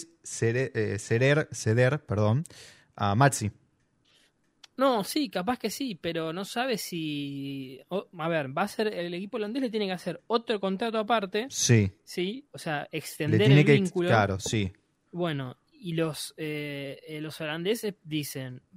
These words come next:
Speaker 2: va a pasar otra vez dieciocho meses, va a volver acá,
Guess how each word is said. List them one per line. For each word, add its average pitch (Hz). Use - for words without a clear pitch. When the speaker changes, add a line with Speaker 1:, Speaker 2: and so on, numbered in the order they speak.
Speaker 2:
va 180
a 185
pasar 190
otra 185
vez 196
dieciocho 185
meses, 214
va 175
a 175
volver 175
acá, 202